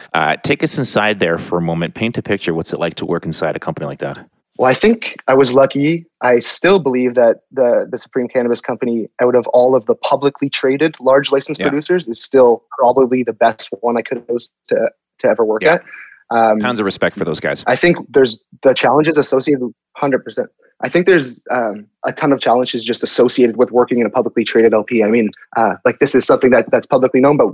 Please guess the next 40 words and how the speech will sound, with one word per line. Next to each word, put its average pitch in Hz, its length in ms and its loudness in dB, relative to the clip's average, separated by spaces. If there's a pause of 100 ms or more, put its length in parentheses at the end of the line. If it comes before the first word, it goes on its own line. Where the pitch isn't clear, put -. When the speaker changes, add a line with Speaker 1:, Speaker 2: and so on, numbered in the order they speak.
(100)
Speaker 2:
I, - 140 0 (200)
I, 139 280 2
so 147 160 4
I 131 80 4
was, 135 280 -4 (280)
uh, 110 180 -8 (100)
brought 147 220 4
in 151 120 0
originally 131 440 -4
by 120 280 -2
John 120 320 -8
Fowler. 160 380 2
I 113 60 -4
had 117 140 -6
messaged 127 340 -8
him 120 140 -8
personally, 151 400 0
and 117 100 -4
he 127 80 -2
was 123 120 -2
the 123 60 -2
one 120 140 2
who 117 80 0
kind 117 220 0
of, 110 100 2 (220)
um, 113 160 -4
helped 131 180 2
me 131 80 0
get, 120 260 2 (360)
uh, 113 200 2
my 113 120 0
first 131 240 2
shot 120 260 2 (160)
in 131 140 -4
there. 175 240 4
Speaker 1:
Well, - 80 -4
that's 95 160 -4
cool. - 200 -4
Speaker 2:
Uh, 113 320 0
and 127 380 0